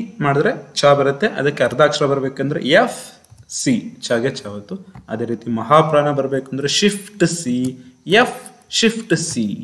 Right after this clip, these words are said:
ಅದೇ ರೀತಿ ಜ, ಜೆ ಎಫ್ ಜೆ, ಜಾಗೆ ಜಾವತ್ತು. Next shift, shift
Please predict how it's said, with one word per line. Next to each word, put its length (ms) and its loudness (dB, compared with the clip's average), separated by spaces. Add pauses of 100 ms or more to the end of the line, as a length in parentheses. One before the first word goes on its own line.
(640)
ಅದೇ 160 -6
ರೀತಿ 320 -2
ಜ, 180 -4 (560)
ಜೆ 200 2 (500)
ಎಫ್ 320 -2 (280)
ಜೆ, 360 -4
ಜಾಗೆ 380 -4
ಜಾವತ್ತು. 540 -8 (360)
Next 320 -8
shift, 280 0
shift 400 0